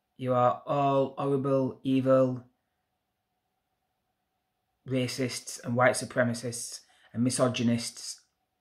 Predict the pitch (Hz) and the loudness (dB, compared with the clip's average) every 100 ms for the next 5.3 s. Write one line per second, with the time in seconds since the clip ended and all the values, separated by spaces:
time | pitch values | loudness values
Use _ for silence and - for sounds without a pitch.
0 | _ _ - 123 117 113 113 - - _ | _ _ -8 -2 -2 0 -4 -6 -18 _
1 | _ - 104 - 120 107 107 95 - _ | _ -10 -6 -2 -2 -2 -6 -8 -12 _
2 | _ _ _ _ - - _ _ _ _ | _ _ _ _ -20 -20 _ _ _ _
3 | _ _ _ _ _ - 143 139 135 135 | _ _ _ _ _ -4 4 6 6 2
4 | - 170 170 - 156 139 - 175 - 156 | -2 -2 0 -2 0 0 0 -2 -2 0
5 | 156 147 | 2 2